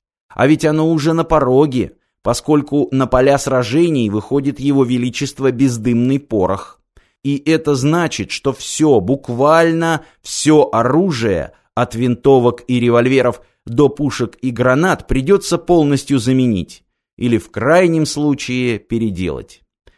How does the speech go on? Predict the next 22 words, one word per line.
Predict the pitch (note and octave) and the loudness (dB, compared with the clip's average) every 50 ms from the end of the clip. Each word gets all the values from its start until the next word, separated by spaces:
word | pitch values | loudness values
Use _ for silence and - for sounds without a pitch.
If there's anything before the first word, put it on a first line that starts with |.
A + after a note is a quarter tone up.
| _ _ _ _ _ _ _ _ | _ _ _ _ _ _ _ _
Для | F2+ G#2+ C3 D#3 | -4 -2 0 0
меня | F3 F#3+ G#3 G#3+ G3 F3+ | 2 2 2 0 0 0
самого | - F3+ F3 F3 E3+ E3+ E3 D#3+ F3+ G3 G3 G3+ F#3+ | 0 0 0 2 2 2 4 6 6 8 8 6 6
это | - D3 D3+ - D3+ | 4 2 0 0 0
назначение | D3+ D3+ C#3+ B2 C3 C#3+ C3+ - - E3 E3 E3 D#3 D3+ D3+ C#3+ | -4 -2 -2 -2 -2 -2 -4 -4 -4 -4 -2 -2 -2 -2 -2 -2
оказалось | - A#2+ A#2 - B2 A#2 G#2 C3+ C#3 C3+ B2+ B2 | -4 -4 -4 -2 -2 -2 0 0 0 0 -2 -2
совершенно | - B2 A2+ A2+ A2+ G#2+ - C3 B2+ B2 A#2+ A#2 | -4 -4 -4 -4 -4 -4 -4 -4 -4 -2 -2 -2
неожиданным. | A2+ A2+ A2+ G#2+ G#2+ G2 E2+ F#2+ F2 C#2 D2+ D2+ C#2+ C2 C2+ C2+ - _ _ _ _ _ _ _ _ _ - | -2 -2 -2 -2 -4 -4 -4 -4 -6 -6 -6 -10 -10 -12 -12 -16 -18 _ _ _ _ _ _ _ _ _ -4
Но | A2+ C#3+ F3 F#3+ | 0 2 2 2
ведь | G3 G3+ G3+ - F#3+ | 2 0 -2 0 0
ничто | G#3 G#3 - - - - G3+ F#3+ | 0 0 0 -2 -2 -2 -2 0
не | E3+ D#3+ | 0 -2
предвещало. | - D#3 C#3+ C3 C3+ C#3+ C#3 - - - F#2 D2 C2 A#1+ G1+ - _ _ _ _ _ _ _ - | 0 -2 -2 0 0 -2 -2 -2 -2 -2 -2 -2 -2 -6 -10 -14 _ _ _ _ _ _ _ -8
Однако, | - G2 G#2+ G#2+ G#2+ A#2 C#3 D3+ D#3+ F#3 F#3 - - D#3+ | -6 -4 -4 -4 -2 -2 -2 0 0 -2 -2 -2 -2 -4
похоже, | - D3 D3+ D3+ - - D#3+ D#3+ C#3+ C3 C#3 D3+ D3+ D3 B2+ - - | 0 0 -2 -2 -2 0 0 2 2 2 2 2 4 4 2 0 -4
жандармы | A2+ G#2+ B2 C3 B2+ C3 A#2+ A#2+ D3+ D#3 D3+ C#3+ D3 C#3+ C3+ | -6 -2 -2 -2 -2 0 0 2 2 2 2 2 0 -2 -4
все-таки | - - D3+ C#3+ D3 C#3+ C3+ - - D3 | -4 -4 -4 -4 -4 -6 -10 -8 -6 -4
не | C#3+ D3 D3 C#3+ | -2 0 0 0
зря | B2 A#2+ C#3 D3+ D#3 D#3 D3 C3 | 0 0 0 2 4 4 4 4
ели | A#2 A2 A2+ A#2+ A2 G#2 G2 | 2 2 0 0 0 0 -2
свой | F#2+ - G#2+ A2 G#2+ G#2 | -4 -4 -4 -2 -2 -2
хлеб, | F#2+ - - G2+ F#2+ D2+ - - | -2 -4 -6 -4 -4 -4 -6 -10